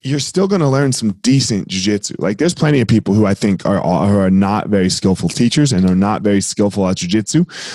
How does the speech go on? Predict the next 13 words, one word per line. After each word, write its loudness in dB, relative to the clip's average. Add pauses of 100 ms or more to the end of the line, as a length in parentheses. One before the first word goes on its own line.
(160)
but 0
they 2
have, -2 (200)
<coughs> -12
they 0
have -2
the 0
ten 0
years 2
in, -2 (1200)
you 0
know, -2 (280)
where, 0